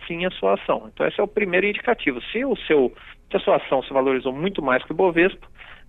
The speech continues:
é, é, pode ser um bom sinal. Uma outra, uma outra coisa que os nossos ouvintes devem ficar atentos é sempre ficar de olho na comunicação da empresa com o mercado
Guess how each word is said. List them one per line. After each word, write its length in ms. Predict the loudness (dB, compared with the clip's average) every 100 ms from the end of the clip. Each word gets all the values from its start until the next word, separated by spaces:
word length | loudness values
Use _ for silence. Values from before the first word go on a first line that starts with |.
| -2
é, 520 | 2 2 2 2 2
é, 20 | 0 0
pode 240 | 0 0
ser 60 | -4
um 100 | -2
bom 160 | -4 -4
sinal. 420 | -4 0 -2 -4 -18 -20 -20 -20 -20 -20 -20 -18
Uma 240 | -4 2 6
outra, 680 | 4 4 4 4 4 4
uma 200 | 0 2
outra 240 | 0 2 -2
coisa 300 | 0 0 -2
que 120 | -8
os 80 | -6
nossos 440 | -6 -8 -14 -10
ouvintes 340 | -10 -8 -10 -4
devem 220 | -4 -4
ficar 260 | -10 -2 -2
atentos 440 | 0 0 0 -6 -20 -20 -20 -12
é 380 | 0 2 4 0 -6 -2
sempre 640 | 0 0 -2 0 0 0 -8 -20 -20 -10
ficar 360 | -10 -2 0 2
de 220 | 0 0
olho 560 | 4 4 4 0 -2 -6 -20 -14
na 200 | 0 0
comunicação 960 | 0 2 2 2 -2 2 0 0 0 0
da 140 | 2
empresa 500 | 0 0 2 2 2
com 140 | -2 -4
o 40 |
mercado 440 | -6 -2 0 0